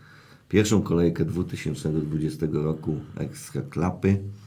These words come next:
Legia L K S Łódź trzy do jednego. I tu trzeba zaznaczyć, L K S bardzo długo stawiał opór. Prowadzili w tym meczu. E, dużo też kibiców L K S-u przy Łazienkowskiej.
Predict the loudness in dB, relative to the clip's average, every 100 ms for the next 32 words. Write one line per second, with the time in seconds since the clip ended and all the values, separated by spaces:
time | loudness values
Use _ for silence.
0 | -20 -20 -20 -20 -2 4 4 4 2 2
1 | -2 0 0 0 -2 0 2 2 -2 -10
2 | -10 -4 4 8 10 10 8 8 8 6
3 | 4 -6 -20 -14 -4 0 2 4 6 6
4 | 6 6 4 2 0 -2 0 4 2 4
5 | 6 6 6 4 4 4 2 0 0 0
6 | 0 -4 -10 -18 -20 -6 0 2 6 4
7 | 4 -8 -16 -14 2 6 8 10 8 6
8 | 6 2 2 2 2 4 4 2 -8 -16
9 | -20 -20 _ -4 0 2 2 0 8 10
10 | 10 6 4 0 0 0 0 0 -2 0
11 | 0 2 2 2 -2 -2 -4 -10 0 4
12 | 4 4 0 0 -2 0 0